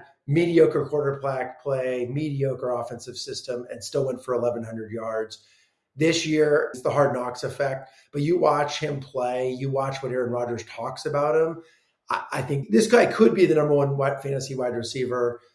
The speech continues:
this year. He's certainly gonna be top three or four or five. So he's, you know, I think he's already moved in the top ten since the Hard Knocks stuff came out and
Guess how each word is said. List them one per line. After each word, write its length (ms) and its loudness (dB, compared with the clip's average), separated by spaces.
this 220 -4
year. 240 -2
He's 360 -4
certainly 380 4
gonna 180 -2
be 160 -2
top 320 -6
three 140 -2
or 80 -2
four 200 -6
or 40 -12
five. 280 -6
So 120 0
he's, 400 2
you 60 -2
know, 80 -2
I 20 -4
think 140 4
he's 100 2
already 220 6
moved 220 -2
in 100 -4
the 80 -8
top 320 -10
ten 240 -8
since 320 -14
the 100 -4
Hard 220 -4
Knocks 280 -6
stuff 220 -8
came 220 -6
out 260 -4
and 80 -18